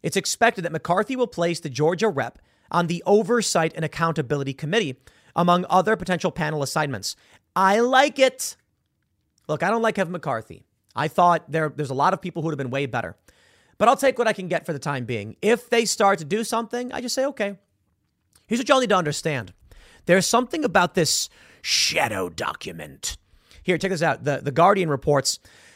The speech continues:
"House adopts new rules Democrats decry as a ransom note to America."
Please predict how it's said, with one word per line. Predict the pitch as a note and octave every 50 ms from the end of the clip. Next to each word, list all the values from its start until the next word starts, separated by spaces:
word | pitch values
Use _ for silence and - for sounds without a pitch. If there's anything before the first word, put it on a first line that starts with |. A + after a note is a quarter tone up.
| _ _ _
"House | - F#3 F#3 A3+ C#4+ - - -
adopts | - G#3 D#3 D#3 E3+ D#3+ D#3+ E3 - - -
new | D3 D#3 G#3 C#4 D4+ D4+
rules | C#4+ A#3 C#4+ D#4+ D#4+ C#4 F#3+ D#3 D#3+ F3+ E3+ D3+
Democrats | - E3+ F3+ G3 G3+ - - G3 F#3 - -
decry | - F3 - - - - B3 A3+ G#3 F3+ D#3 C#3 B2+
as | C3+ D3+ C#3+
a | E3 F3
ransom | E3 D3+ C#3+ A#3 A#3+ B3 B3+ A#3 - - G#3 G3 F#3 E3+
note | E3 E3 D#3+ D3 - -
to | - - D#3+ D3+
America." | C#3+ B2+ A#2 A#2 A2 F#2+ F#2+ - - - G2+ F#2+ -